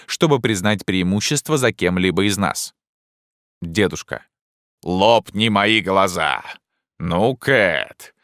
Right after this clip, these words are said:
ну, Бобби, я должен согласиться, да. Но мое слово верно, заметьте это. Она твоя,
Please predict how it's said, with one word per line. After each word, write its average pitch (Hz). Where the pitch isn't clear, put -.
ну, 98
Бобби, 98
я 92
должен 107
согласиться, 117
да. 101
Но 80
мое 95
слово 104
верно, 104
заметьте 95
это. -
Она 117
твоя, 123